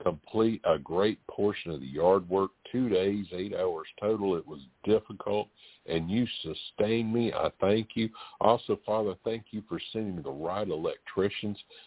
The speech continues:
and a person to complete the yard work. You always have a ram in the bush for your children. I bless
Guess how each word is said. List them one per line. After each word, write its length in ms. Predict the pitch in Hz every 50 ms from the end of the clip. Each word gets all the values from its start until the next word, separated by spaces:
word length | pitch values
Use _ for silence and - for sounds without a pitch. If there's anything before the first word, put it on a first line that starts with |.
| _ _ -
and 160 | 90 90 80
a 20 | 78
person 540 | - - - 117 117 120 - - - 92
to 100 | 87 76 - -
complete 480 | - - 73 - - - 110 113 - _ -
the 60 | 76
yard 360 | 76 73 78 82 95 104 98 104
work. 220 | 110 107 104 101 - - - - - _ _ -
You 240 | 82 95 110 117 - -
always 480 | - 113 117 107 95 78 71 71 73 73 - -
have 260 | 82 80 78 73 -
a 100 | 69 65
ram 540 | 65 64 67 73 82 85 87 85 78 76 73 80 - _ -
in 140 | 78 73
the 100 | 71 71 _ -
bush 240 | 98 98 78 62 - - - -
for 80 | - 69
your 240 | 67 71 73 78 76 - - -
children. 440 | - 92 82 73 67 67 64 65 67 _ - - - - -
I 160 | 82 85 80 - 67 -
bless 460 | 87 90 95 110 120 123 127 120 110